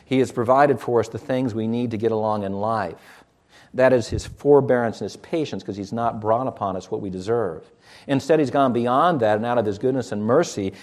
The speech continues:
He has provided what we need for life. That kindness of God should cause us to repent and come to Him.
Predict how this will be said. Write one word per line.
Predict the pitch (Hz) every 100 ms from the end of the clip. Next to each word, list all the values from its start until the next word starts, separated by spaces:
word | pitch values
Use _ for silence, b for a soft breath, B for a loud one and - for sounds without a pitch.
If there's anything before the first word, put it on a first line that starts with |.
| B
He | 135
has | 127
provided | 127 117 131 123
what | 113 123
we | 113
need | 117 127 127
for | - 117
life. | 107 117 131 98 80 - - b b b
That | 120 135 143 151 - -
kindness | - - 160 170 165 139 120 -
of | 113 110
God | 123 131 120 101
should | 90 107
cause | - 123 117 104
us | -
to | 92
repent | 90 - 185 127 - _ _ _ _ _
and | 98
come | - 104
to | 92 156
Him. | 147 95 71